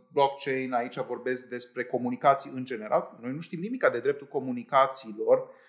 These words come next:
la nivelul la care ar trebui să, uh, să-l știm. Și astea sunt elemente, dar eu le-aș face opționale. Uh, ce aș vrea să-ți mai spun este că am observat un pic de dezinteres al studenților în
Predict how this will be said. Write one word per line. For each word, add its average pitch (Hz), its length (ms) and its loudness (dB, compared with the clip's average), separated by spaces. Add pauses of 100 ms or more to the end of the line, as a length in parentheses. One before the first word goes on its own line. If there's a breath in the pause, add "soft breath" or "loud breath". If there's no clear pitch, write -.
(140 loud breath)
la 123 160 6
nivelul 120 580 0
la 123 120 6
care 123 160 2
ar 117 60 -2
trebui 123 260 -2
să, 110 460 -2 (160)
uh, 113 180 -6
să-l 113 180 -4
știm. 107 280 -6
Și - 180 -12
astea - 260 4
sunt 170 200 -10
elemente, 143 540 -6
dar 120 180 4 (120)
eu 156 140 2
le-aș 175 180 4
face 175 420 -6
opționale. 151 600 0 (680 soft breath)
Uh, 139 300 4
ce 185 200 -2
aș 233 180 2
vrea 214 140 0
să-ți 190 220 -6
mai 127 160 2
spun - 240 -4
este 247 200 -4
că 233 100 -4
am 220 80 2
observat 262 380 0
un 233 100 0
pic 202 180 -6
de 175 100 4
dezinteres 151 840 0 (180)
al 156 220 8
studenților 139 880 -4
în 214 340 2